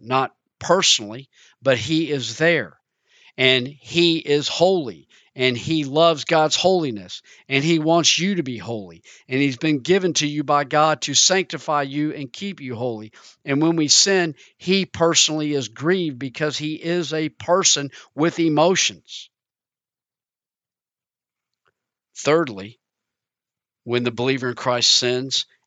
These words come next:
as Peter writes, there's some kind of harmful or hurtful impact upon our soul. First Peter chapter two, verse eleven, Peter writes, "Beloved, believers, I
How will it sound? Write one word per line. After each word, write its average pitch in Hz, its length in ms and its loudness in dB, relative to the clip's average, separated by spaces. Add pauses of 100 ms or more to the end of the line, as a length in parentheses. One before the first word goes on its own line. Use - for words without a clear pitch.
as 120 220 0
Peter 165 500 -2
writes, 104 520 -8 (280)
there's 127 240 0
some 175 420 2
kind 165 360 -4
of 117 80 -10
harmful 175 840 -2
or 123 160 -6
hurtful 156 640 -2 (100)
impact 123 640 -10 (400)
upon 147 640 -2 (180)
our 139 240 -2
soul. 143 580 2 (720)
First 156 280 2
Peter 151 300 -2
chapter 143 440 0
two, 120 300 -2
verse 127 320 -2
eleven, 143 480 0 (340)
Peter 147 240 -2
writes, 131 300 0
"Beloved, 123 560 0 (320)
believers, 120 720 -2 (380)
I 135 220 0